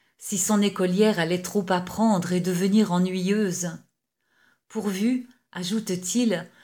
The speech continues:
que ce soit sans intention de rien retenir, moins encore de rien citer. Ce n'est pas une bonne qualité pour une femme d'être savante, et c'en est une très mauvaise d'affecter de paraître telle.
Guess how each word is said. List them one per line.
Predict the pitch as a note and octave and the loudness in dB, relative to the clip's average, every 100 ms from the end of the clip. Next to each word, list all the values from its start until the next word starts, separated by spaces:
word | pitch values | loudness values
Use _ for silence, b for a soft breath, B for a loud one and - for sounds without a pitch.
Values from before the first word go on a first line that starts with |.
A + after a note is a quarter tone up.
| b b | b b
que | C4 | -4
ce | B3+ C4+ | -2 0
soit | - C#4 C#4 | 0 2 2
sans | C#4 C#4+ C#4 A#3 | 4 2 4 4
intention | A3 G#3 G3 - B3+ G#3+ | 4 2 0 2 4 4
de | |
rien | F3 F3+ A3 G#3+ | 4 2 4 4
retenir, | F#3+ F#3+ F#3 G3+ F#3+ E3+ D#3+ b b b b | 2 0 0 0 0 -2 -6 b b b b
moins | E3+ F#3+ B3+ A3+ | -2 4 6 6
encore | F#3+ F#3 F#3 G#3 G#3 | 4 -2 0 2 2
de | F3 | 0
rien | F3 F3 F3 G#3 | -2 -2 -2 -2
citer. | - F#3+ - E3 D#3+ _ _ _ _ _ _ _ _ _ | -2 -8 -10 -12 -12 _ _ _ _ _ _ _ _ _
Ce | - | -8
n'est | E3+ F3 | -2 -2
pas | F3+ F#3+ F#3 | 2 2 2
une | G#3+ G3+ | 2 4
bonne | G3 G3+ | 4 2
qualité | G3+ G3 F#3+ F#3 A#3+ A#3+ | 0 -2 -2 2 2 2
pour | G3 F3+ | 0 0
une | F3+ | -2
femme | F3+ F#3+ F#3 | 0 0 0
d'être | F3 F3+ - | 0 -2 -4
savante, | F3+ - F3+ F3 F3 E3+ F3 - B B B B | -4 -2 -2 -2 -4 -4 -8 -10 B B B B
et | A#3 | -4
c'en | C4+ C4+ | 2 2
est | C4 C4 | 2 0
une | B3+ A3+ | 4 4
très | A3+ - C#4+ | 2 2 6
mauvaise | A#3+ G3+ F#3+ A#3+ A3+ D3+ | 6 6 4 4 4 2
d'affecter | F3 F3+ F#3+ F3+ - G#3+ | -2 0 -4 -4 -2 0
de | F3 | 0
paraître | - F3 F#3 F#3+ - F3+ | -2 -2 -2 -4 -6 -8
telle. | F3+ D#3+ D3+ D3 | -4 -4 -4 -10